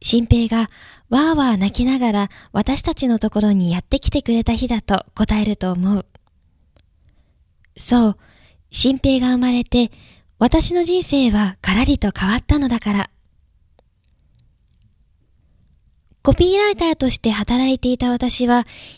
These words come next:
育児中の今では信じがたい、めちゃくちゃな生活を送っていた。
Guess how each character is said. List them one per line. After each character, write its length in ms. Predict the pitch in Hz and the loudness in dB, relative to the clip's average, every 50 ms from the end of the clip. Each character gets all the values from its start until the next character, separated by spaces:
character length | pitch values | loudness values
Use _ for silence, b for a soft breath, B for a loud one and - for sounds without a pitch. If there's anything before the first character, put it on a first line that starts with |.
| B B | B B
育 220 | - 214 - - 269 | -4 -2 2 2 2
児 180 | - 269 254 | 2 0 -4
中 240 | - - 262 269 262 | -2 0 2 4 4
の 140 | 254 262 262 | 6 6 4
今 240 | 262 277 277 269 254 | 4 4 2 2 2
で 120 | 220 214 | 2 0
は 120 | 196 180 180 | 0 0 -2
信 260 | - - 208 214 220 | 0 0 0 0 0
じ 100 | 220 226 | -2 -2
が 140 | - 226 220 | -2 -2 -4
た 200 | - 226 226 214 | -2 0 0 0
い、 100 | 214 B B B B B B - | -2 B B B B B B -2
め 100 | 185 185 | -2 0
ち 80 | - | 0
ゃ 80 | 220 254 | 0 -2
く 100 | - - | -2 -2
ち 80 | - | -2
ゃ 60 | 294 285 | 0 0
な 120 | 294 285 | 0 0
生 220 | - - 285 285 | 0 2 0 0
活 280 | - 285 262 - - 254 | 0 -2 -4 -2 -2 0
を 100 | 247 247 | 0 0
送 180 | 233 - - - | 0 0 -2 -4
っ 20 | |
て 160 | - - - | -2 -2 -2
い 100 | 123 113 | -2 -2
た。 220 | - - - - | -2 -4 -6 -6